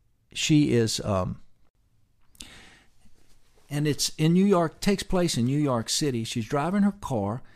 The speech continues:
It's in November of the year two thousand four. And I'd like to just read some of the excerpts.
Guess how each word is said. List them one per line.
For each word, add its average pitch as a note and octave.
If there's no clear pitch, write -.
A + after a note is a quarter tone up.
It's B2+
in E3
November C3+
of -
the A#2
year C3
two -
thousand A#2+
four. G#2+
And C3
I'd F3
like A#3
to F#3+
just D3+
read C#3
some B2+
of A2+
the -
excerpts. -